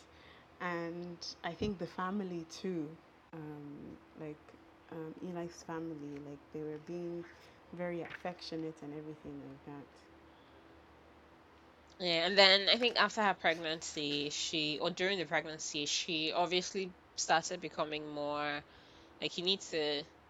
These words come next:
Speaker 2: be here. Like,
Speaker 1: Mm-hmm.
Speaker 2: this is your family now."
Speaker 1: Mm-hmm.
Speaker 2: Um,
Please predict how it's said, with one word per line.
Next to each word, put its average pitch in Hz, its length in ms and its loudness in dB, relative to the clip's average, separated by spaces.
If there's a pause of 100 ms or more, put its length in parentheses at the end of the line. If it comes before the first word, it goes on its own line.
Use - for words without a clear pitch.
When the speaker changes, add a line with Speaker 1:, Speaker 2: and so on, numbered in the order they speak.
(500)
Speaker 2:
be 156 100 -2
here. 143 400 4 (280)
Like, 170 200 0
Speaker 1:
Mm-hmm. 175 80 -2
Speaker 2:
this 165 240 -2
is 165 200 -4
your 151 300 2
family 156 540 0
now." 151 440 -4 (280)
Speaker 1:
Mm-hmm. 170 280 -8 (340)
Speaker 2:
Um, 143 580 0